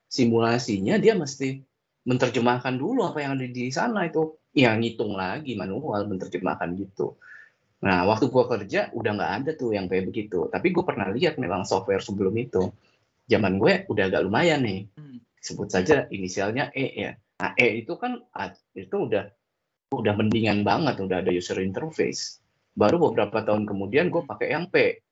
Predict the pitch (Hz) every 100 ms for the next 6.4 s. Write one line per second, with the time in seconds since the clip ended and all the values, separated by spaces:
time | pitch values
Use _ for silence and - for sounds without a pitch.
0 | _ _ _ _ _ _ - 98 120 180
1 | 131 127 123 - 123 120 120 131 156 -
2 | _ _ _ - 127 120 113 120 120 117
3 | 117 123 127 - 156 185 - 110 90 80
4 | 98 98 98 - _ 92 85 80 - 107
5 | 95 98 98 95 - - 107 104 95 95
6 | 95 95 92 90